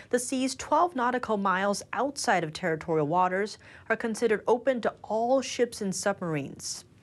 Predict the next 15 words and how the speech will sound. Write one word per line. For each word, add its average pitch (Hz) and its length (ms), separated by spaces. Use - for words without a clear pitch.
At 175 140
the 143 80
same 139 260
time, 160 440
the 180 100
U 165 160
S 156 160
and 160 120
Soviets 170 560
used 262 340
the 370 40
rule 175 300
for 240 180
war 285 240
games, - 640